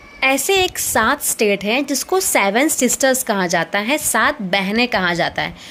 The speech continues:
देखिए, तो जो ईस्टर्न पार्ट्स जो है हमारे इंडिया का, तो इंडिया का जो ईस्टर्न पार्ट्स है, इसमें जो सेवन स्टेट्स है, इसी को क्या कहा जाता है? सेवन स्टेट्स। ओके,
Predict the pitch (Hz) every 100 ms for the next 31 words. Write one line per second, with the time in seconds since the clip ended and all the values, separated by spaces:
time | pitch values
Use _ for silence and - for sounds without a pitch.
0 | - - - - - - 208 208 196 160
1 | - - - - 294 240 359 - - 254
2 | 254 359 359 359 262 254 254 - 277 247
3 | 196 196 196 180 180 185 214 185 170 156
4 | 160 202 302 349 320 - 233 247 320 320
5 | 320 302 226 - 320 311 226 175 170 -
6 | 226 269 427 - - - 254 - 349 349
7 | 370 - 214 190 214 262 254 - 208 220
8 | 220 208 240 247 262 330 320 302 208 190
9 | 190 190 180 170 220 254 403 415 359 262
10 | 208 190 190 - 147 - - - - -
11 | - 233 233 415